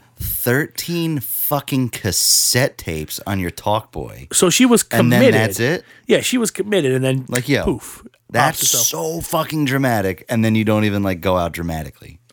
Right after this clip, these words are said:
Speaker 2: Dude, if I'm gonna go, I'm gonna go in a blaze of glory. Like, I'm talking, I'm probably gonna light my car on fire and drive it through a preschool. Just 'cause I want things to
Speaker 1: Well,
Speaker 2: ma-
Speaker 1: no, that's terrible. But, like,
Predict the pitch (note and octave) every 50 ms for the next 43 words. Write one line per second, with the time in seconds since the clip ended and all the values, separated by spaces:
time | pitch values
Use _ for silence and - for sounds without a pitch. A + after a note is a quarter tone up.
0 | _ - D3 E3+ G3 F#3 F3 D3 - F3 F#3+ A3+ A#3+ A#3+ A3+ G3+ E3+ E3 C#3+ D3
1 | C#3+ C3+ C3 B2+ A#2+ A#2 A2 G#2+ G#2+ A2 A2 G#2+ G#2+ A2 G2+ G2 G2 G2 G2 F#2+
2 | F#2+ G2 G#2 C3 C#3+ D3 - - C#3 C3+ C3 - C3+ B2+ B2 - - - - -
3 | - - - B2+ B2 A#2 - - C3 C3 C#3 C#3+ D3 D3 C#3+ C#3 C3 C3 B2+ C3+
4 | C3+ B2 A2+ A#2 - - C3+ C3+ C#3+ D3 D3 D3 C#3 - - D3+ D3 D3+ D#3+ D#3+
5 | D#3 - - A#2+ A#2 G#2+ G2 F#2+ G2 G2 G#2 A2 A2+ A#2+ B2 A#2 A#2+ - - -
6 | A#2 F#2+ F2 - - C2+ - - - - - - - - F3+ E3+ - G3+ E3+ D3+
7 | C#3+ C#3+ C3+ C3 C#3+ D3+ D#3 B2+ C3 - D#3 D3 C#3 B2+ - - - B2 A#2+ A2+
8 | A#2 - F#2+ F#2+ F2+ - - A2 A#2 A2 F2 B1+ A1+ C2+ E2+ F#2 F#2 - E2+ C#2
9 | C#2+ D#2 F2+ E2+ E2+ G2+ G2+ G2+ F2+ - G#2+ G2+